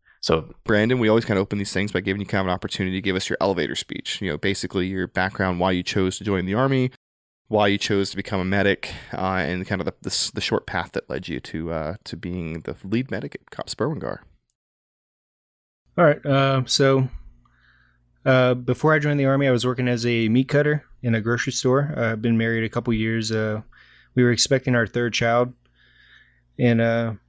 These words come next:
Speaker 3: actually, the Army was the last branch of choice for me. I tried to, tried to go Navy and, uh, ended up failing the, uh,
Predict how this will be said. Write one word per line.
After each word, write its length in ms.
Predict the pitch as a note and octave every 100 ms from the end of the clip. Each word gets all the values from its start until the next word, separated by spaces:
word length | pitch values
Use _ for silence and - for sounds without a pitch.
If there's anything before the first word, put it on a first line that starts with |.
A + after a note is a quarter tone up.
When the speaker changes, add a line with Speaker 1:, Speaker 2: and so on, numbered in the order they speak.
| _
Speaker 3:
actually, 320 | C#3+ - C3+ B2 -
the 180 | - B2+
Army 220 | B2 E3
was 140 | C3+ A#2+
the 80 | A#2+
last 300 | B2 B2 - _ _ - _ - C#3 -
branch 260 | B2 B2
of 100 | B2
choice 300 | G#2 C3 C3
for 140 | - A2+
me. 160 | A#2
I 180 | A#2 A#2 - -
tried 240 | - B2
to, 240 | A#2+ A#2 A2+ _ _ -
tried 160 | C3
to 80 | B2
go 100 | B2
Navy 480 | A#2 A#2+ A#2+ B2 B2
and, 160 | A2+
uh, 160 | A2 G#2+
ended 220 | B2 A#2
up 120 | A#2+ -
failing 500 | B2+ A#2+ A#2+ A#2 A2+
the, 220 | A2+ A2
uh, 260 | A2 G#2+